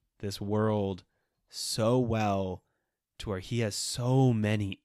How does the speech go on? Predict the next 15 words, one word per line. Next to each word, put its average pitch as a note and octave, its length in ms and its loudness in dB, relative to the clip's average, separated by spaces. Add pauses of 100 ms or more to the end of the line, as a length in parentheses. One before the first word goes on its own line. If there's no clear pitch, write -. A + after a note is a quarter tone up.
(100)
options F#2+ 1080 -6 (560)
for G#2+ 240 0
this F#2+ 180 -4
second - 460 -6
film. D2+ 440 -8 (1000)
And A2 100 -4
I G#2+ 120 2
know B2 80 4
you D3 120 6
said D#3 200 2
you D3 60 0
don't C#3+ 100 2
wanna C#3 160 -2
see C3 120 -6
Joker, G#2+ 580 -4